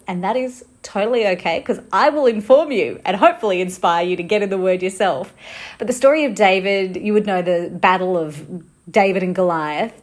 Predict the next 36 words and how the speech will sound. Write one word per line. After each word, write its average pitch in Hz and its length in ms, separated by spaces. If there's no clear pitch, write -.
The 226 100
story 277 440
starts 185 760
with 175 340
David 190 520
being 190 240
anointed 185 840
as 208 460
king 175 300
when 196 140
he 220 140
was 330 220
just - 400
a 214 80
teenager. 208 760
Between 269 260
the 262 100
ages 185 220
of 170 80
ten 196 220
and 180 120
fifteen, 160 520
we 170 100
understand 160 580
that 147 80
he 220 120
was 214 120
anointed 202 760
by 196 560
the 220 60
prophet 190 540
Samuel 151 680
to 190 140
take 170 380
the 190 60
place 165 460